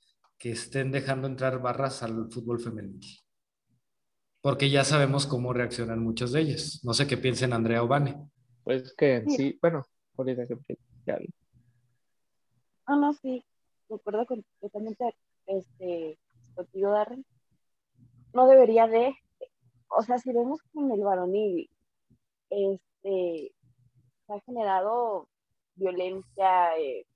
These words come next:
Speaker 3: ha terminado en desastre, este, pues, ¿para qué, cómo exponer a las jugadoras, no? ¿Para qué exponer a las jugadoras? Aparte que, eh, algo que también tiene muy diferente ahor-,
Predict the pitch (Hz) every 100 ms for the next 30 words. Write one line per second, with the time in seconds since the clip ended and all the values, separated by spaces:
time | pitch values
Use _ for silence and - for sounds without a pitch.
0 | _ _ _ _ 175 - 214 190 190 208
1 | 196 - 175 _ - 320 - _ _ _
2 | _ _ _ - - _ _ _ _ _
3 | _ - 208 196 _ 208 196 175 _ _
4 | _ 262 240 - _ _ _ _ 285 285
5 | 285 _ 285 294 330 349 508 - - -
6 | - 285 311 - _ 220 208 220 240 262
7 | - - 220 214 _ 185 175 208 202 190
8 | 185 247 _ 196 - _ _ 233 226 240
9 | _ 196 208 233 - 190 - 254 254 233
10 | - - - - _ _ _ _ _ _
11 | _ _ 214 233 240 269 226 208 240 240
12 | 240 240 247 220 202 202 226 226